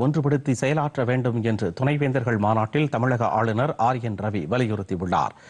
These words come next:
உதகமண்டலத்தில் கடந்த இரண்டு நாட்களாக நடைபெற்ற மாநாட்டில் நிறைவுரையாற்றிய ஆளுநர், இரண்டாயிரத்து நாற்பத்தி ஏழாம் ஆண்டு நாம் நூறாவது சுதந்திர தினத்தை கொண்டாடும் தருணத்தில் நமது இலக்கை எட்ட வேண்டும் என்று கேட்டுக்கொண்டார். இரண்டாயிரத்து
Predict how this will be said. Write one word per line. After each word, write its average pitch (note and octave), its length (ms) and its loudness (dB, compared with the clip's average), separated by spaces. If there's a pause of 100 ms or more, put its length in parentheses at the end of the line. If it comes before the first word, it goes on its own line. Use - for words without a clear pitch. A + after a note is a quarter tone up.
(280)
உதகமண்டலத்தில் D3+ 760 0
கடந்த C#3+ 240 -2 (100)
இரண்டு C#3 240 0
நாட்களாக C3+ 480 -2
நடைபெற்ற A#2+ 480 -2
மாநாட்டில் A2+ 480 0
நிறைவுரையாற்றிய A2+ 760 0 (120)
ஆளுநர், A#2 360 0 (360)
இரண்டாயிரத்து G#3 640 -2
நாற்பத்தி D3 400 -4 (100)
ஏழாம் C#3 320 0
ஆண்டு A#2 220 2 (460)
நாம் E3+ 200 0 (200)
நூறாவது D#3+ 480 0 (120)
சுதந்திர D3+ 460 2
தினத்தை A#2+ 260 -2 (140)
கொண்டாடும் A#2 440 0
தருணத்தில் G#2+ 480 -2 (380)
நமது D3+ 200 2 (100)
இலக்கை F#3 260 -2 (100)
எட்ட D3 220 -4
வேண்டும் A#2 260 -4 (120)
என்று C3 200 -4
கேட்டுக்கொண்டார். G2 640 0 (400)
இரண்டாயிரத்து D#3 560 -2